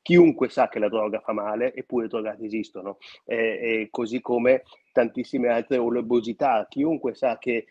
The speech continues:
eh, mangiare troppi grassi animali esagerando fa male, eppure c'è la gente che muore, eh, col colesterolo a cinquecento. Eh, eccoci, quindi non, non è l'indicazione che, eh,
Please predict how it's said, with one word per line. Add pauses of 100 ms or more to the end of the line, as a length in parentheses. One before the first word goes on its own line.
(120)
eh,
mangiare
troppi
grassi
animali (200)
esagerando
fa
male,
eppure
c'è
la
gente
che
muore, (200)
eh,
col
colesterolo
a
cinquecento. (240)
Eh,
eccoci,
quindi (160)
non,
non
è
l'indicazione
che, (160)
eh,